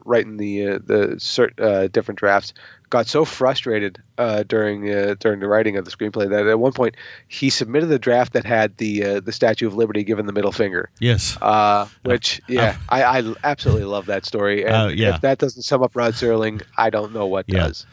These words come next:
Speaker 2: I've heard this story. Uh, th-, Serling, so I know most people listening to the show know who Rod Serling is, and we know what he's done and what he meant to society. But one of the things I just wanna bring up is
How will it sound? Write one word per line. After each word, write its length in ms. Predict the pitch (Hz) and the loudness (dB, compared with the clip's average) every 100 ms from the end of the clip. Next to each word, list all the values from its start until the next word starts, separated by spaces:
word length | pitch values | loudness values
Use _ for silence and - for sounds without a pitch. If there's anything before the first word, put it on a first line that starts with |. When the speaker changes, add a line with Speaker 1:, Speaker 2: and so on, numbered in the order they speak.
| _ | _
Speaker 2:
I've 140 | 123 123 | 0 2
heard 180 | 143 113 | 2 0
this 140 | 107 | -2
story. 380 | - 92 92 - | 0 2 2 0
Uh, 200 | 131 143 | 0 0
th-, 200 | 117 107 - | 0 -8 -6
Serling, 600 | 123 185 226 196 156 135 - | -2 2 2 0 -2 -6 -10
so 680 | - 143 135 127 127 127 117 _ _ _ | -4 -2 0 0 0 0 -4 _ _ _
I 120 | 117 131 | -4 0
know 280 | 135 123 113 | 2 2 2
most 280 | 113 107 | 0 0
people 200 | - - | -2 -2
listening 260 | 101 - 104 | -2 -2 -2
to 20 | |
the 60 | 92 | -2
show 260 | - 95 90 | 0 0 0
know 160 | 87 | 0
who 140 | 90 87 | 0 0
Rod 220 | 87 90 | -2 -2
Serling 360 | 98 85 85 82 | -2 -2 -2 -2
is, 260 | 82 85 | -2 -2
and 100 | 90 | -2
we 80 | 90 | -2
know 420 | 95 98 98 98 _ _ _ _ - | 0 2 0 -2 _ _ _ _ -2
what 180 | 104 98 | 2 2
he's 220 | 104 95 | 2 2
done 380 | 98 90 90 90 | 2 2 2 0
and 100 | 90 | 0
what 120 | 92 | 2
he 100 | 98 | 2
meant 240 | 95 92 | 0 0
to 120 | - 92 | -2 -4
society. 600 | - 82 95 92 85 85 | -4 -4 -2 -2 -2 -4
But 140 | 87 | -6
one 180 | 85 151 | -4 -4
of 60 | 180 | -2
the 100 | 123 | 0
things 280 | 123 113 98 | 2 2 0
I 40 | |
just 140 | 101 - | -2 0
wanna 120 | 98 | 0
bring 220 | 95 92 | 0 0
up 180 | 95 95 | 0 0
is 220 | 87 - | -2 -4